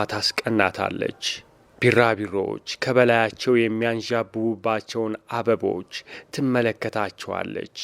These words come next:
ምሽት ላይ ወደ ቤት ትመለስና ራቷን ዳቦ፣ የወይራ ፍሬና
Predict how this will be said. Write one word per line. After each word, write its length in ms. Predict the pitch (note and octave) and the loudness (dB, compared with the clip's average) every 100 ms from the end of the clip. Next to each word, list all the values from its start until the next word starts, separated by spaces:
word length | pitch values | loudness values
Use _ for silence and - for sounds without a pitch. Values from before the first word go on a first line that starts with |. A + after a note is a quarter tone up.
| - - _ _ _ _ _ _ | -12 -16 _ _ _ _ _ _
ምሽት 420 | - C3 - A2+ - | -4 0 0 -2 0
ላይ 240 | F#2 - - - _ _ - - - - | -2 -2 -8 -20 _ _ -20 -20 -20 -2
ወደ 160 | - A#2 | 6 8
ቤት 200 | A#2+ A#2+ | 8 6
ትመለስና 680 | - A2+ G#2+ G2+ G2 - G2 F2+ F2 E2+ - - _ - | 2 -2 -2 -2 -4 -6 -8 -6 -6 -8 -12 -18 _ -2
ራቷን 560 | B2 A#2 - A2+ A2 G#2+ | 2 2 2 -2 0 -2
ዳቦ፣ 360 | G2+ A#2 A2 F#2 F#2+ F#2+ G2 - _ - - - _ | -2 0 -2 -2 -2 -2 -4 -10 _ -20 -20 -20 _
የወይራ 320 | G2 A2 A#2+ A2+ A2 | 8 10 10 6 2
ፍሬና 460 | - G#2+ G2+ G2 | -2 -6 -4 -6